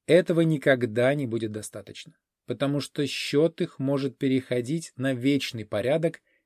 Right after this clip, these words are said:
и не иметь конца. Но каждое из них, самое доброе дело или нейтральное, но близкое к плюсу, всегда зачтется вам в энергетическом плане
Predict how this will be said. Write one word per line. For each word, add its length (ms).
и 80
не 220
иметь 200
конца. 460
Но 280
каждое 480
из 200
них, 400
самое 580
доброе 720
дело 340
или 280
нейтральное, 920
но 140
близкое 480
к 100
плюсу, 440
всегда 580
зачтется 680
вам 260
в 60
энергетическом 880
плане 520